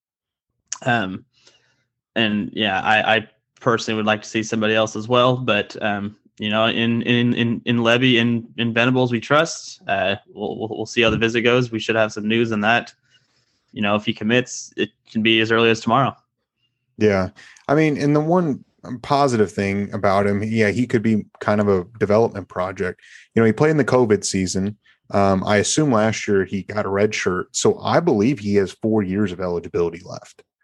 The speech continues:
Speaker 2: which is huge. I mean, he, you know, he's a talented guy. He, coming out of high school, he was a four-star. I think he was the number six dual threat or number seven. I can't remember.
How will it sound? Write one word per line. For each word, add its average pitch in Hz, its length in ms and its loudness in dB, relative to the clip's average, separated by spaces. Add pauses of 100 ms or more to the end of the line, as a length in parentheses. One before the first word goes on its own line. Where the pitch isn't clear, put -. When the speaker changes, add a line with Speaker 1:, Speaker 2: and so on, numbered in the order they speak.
(200)
Speaker 2:
which 117 240 4
is 160 160 4
huge. 110 440 4
I 107 60 4
mean, 104 200 4
he, 117 160 4
you 110 60 2
know, 120 100 4
he's 143 180 2
a 139 60 2
talented 113 500 0
guy. 95 300 0
He, 95 100 0
coming 113 220 0
out 107 140 2
of 92 80 -2
high 95 160 0
school, - 180 -4
he 101 80 0
was 104 100 -2
a 117 60 4
four-star. 92 640 0
I 95 40 2
think 101 120 2
he - 20 2
was 92 140 0
the 95 60 0
number 92 220 0
six - 400 -2
dual 95 240 0
threat 95 300 0
or 92 60 0
number 90 240 -2
seven. 92 360 -2
I 90 60 -2
can't 92 240 -2
remember. 98 540 0